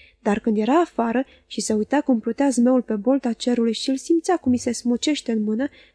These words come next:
nu se mai gândea la toate acestea. Niciodată nu părea mai senin ca în acele clipe.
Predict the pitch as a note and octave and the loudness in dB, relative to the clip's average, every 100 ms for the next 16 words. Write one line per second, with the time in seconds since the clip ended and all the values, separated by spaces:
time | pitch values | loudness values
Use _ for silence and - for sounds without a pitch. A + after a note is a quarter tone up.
0 | _ _ D4+ B3 A3+ G#3 G3+ G#3 G#3+ G#3+ | _ _ 0 2 2 0 0 0 0 -4
1 | G#3 G#3+ - G#3 - G#3 - A3+ - _ | -4 -6 -6 -8 -6 -8 -8 -16 -18 _
2 | _ _ - E4 - B3+ C4 C4 B3 C4+ | _ _ -2 0 0 0 0 0 -2 -2
3 | A#3+ B3 A#3+ A3 G#3 - G#3 A#3+ C#4 - | -2 -2 0 -2 -4 -6 -2 -2 -2 -4
4 | A3 G#3+ - B3 A#3 - G#3 - G#3 | -6 -6 -4 -4 -4 -4 -8 -8 -20